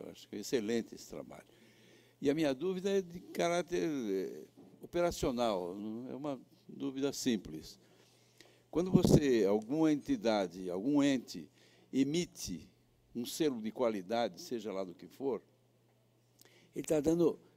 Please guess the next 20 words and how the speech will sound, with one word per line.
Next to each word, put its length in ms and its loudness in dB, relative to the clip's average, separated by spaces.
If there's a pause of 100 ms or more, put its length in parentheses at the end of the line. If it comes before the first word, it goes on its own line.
(120)
atribuindo 720 0
um 40 0
diferencial 1040 2 (1600)
àquela 420 -2 (160)
que 100 -20
tá 180 -4
recebendo, 680 -6
um 60 -6
diferencial 640 -6
de 260 8
mercado. 840 -4 (1700)
Sendo 460 0
um 80 0
diferencial 720 -4
de 100 -10
mercado, 680 -4 (300)
ele 220 -2
assume 760 -4 (1300)
essa 360 -4
concessão. 720 -4